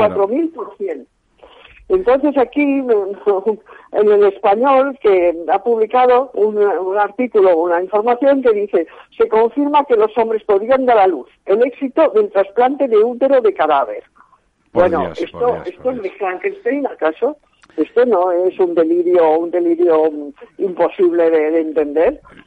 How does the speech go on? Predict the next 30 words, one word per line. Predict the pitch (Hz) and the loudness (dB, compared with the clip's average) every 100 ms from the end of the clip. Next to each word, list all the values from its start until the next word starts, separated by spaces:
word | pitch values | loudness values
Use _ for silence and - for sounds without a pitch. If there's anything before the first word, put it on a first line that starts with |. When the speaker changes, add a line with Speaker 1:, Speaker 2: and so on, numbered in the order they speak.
| _ _ | _ _
Speaker 2:
Lidia, | 143 165 214 190 135 - | -8 -8 -4 -4 -4 -10
en | 139 147 147 156 | -12 -10 -8 -6
la | 147 151 | -4 -4
ni-, | 185 | -4
es | 185 180 | -8 -8
que | - | -6
lo | 202 180 | -4 -2
de | 151 | -2
la | |
distopía | 139 135 - 139 180 190 | -2 -6 -8 -10 -8 -8
me | 180 | -6
parece | 160 156 147 160 | -6 -8 -8 -12
que | 139 | -10
es | 135 - | -12 -10
la | 131 127 | -12 -8
palabra. | 123 123 123 135 156 _ _ | -8 -6 -6 -8 -10 _ _
¿No | - 170 | -8 -8
te | 202 | -6
parece | 233 240 175 196 | -4 -4 -6 -8
que | |
esto | 156 - | -10 -8
es | 147 | -10
una | 147 131 | -6 -6
muestra | 131 139 147 - 143 139 | -4 -2 -2 -2 -4 -2
de | 131 | -2
decadencia | 123 120 120 131 135 127 131 127 113 | -4 -4 -4 -2 -4 -6 -6 -6 -6
extraordinaria | 107 - 127 123 117 117 123 131 127 123 113 | -10 -8 -4 -2 -4 -6 -6 -6 -6 -6 -6
de | 117 | -8
nuestra | 110 - 110 | -10 -12 -14
sociedad? | 92 110 110 104 120 | -12 -14 -12 -10 -10